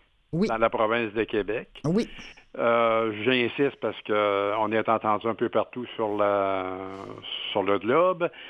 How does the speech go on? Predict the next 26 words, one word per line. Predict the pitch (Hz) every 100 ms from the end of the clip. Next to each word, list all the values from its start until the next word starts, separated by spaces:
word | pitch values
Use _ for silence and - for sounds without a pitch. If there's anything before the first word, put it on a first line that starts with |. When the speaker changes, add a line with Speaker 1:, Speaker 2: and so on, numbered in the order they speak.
| - - -
Speaker 2:
Alors, | 127 127 131 135 135 139 117
euh, | 127 131 131 131 123 _ - _ _ - - - -
c'est, | 139 135 135 143 156 -
euh, | 135 127 123
le | 123 123
G | 113 143 156
un | 135 131 -
H, | 143 180 - - - 180 175
Speaker 1:
Oui. | 151 185 - - - - -
Speaker 2:
deux | 135 113 143 147 -
T | - 143 139 _
trois | - 113 110 127 - 151
est | 117
le | 113 104
code. | 120 127 165 156 - - -
Et | 139 165 175 _ _ _ _ _
pour | - 160 151 143
plus | 156 147
d'informations, | 143 127 143 135 120 - 156 -
c'est | 135
moi | 120 127 135
qu'on | 127 117
contacte | 120 113 - 135 -
à | 113
ce | 120
niveau-là. | 117 117 104 110 104 104 117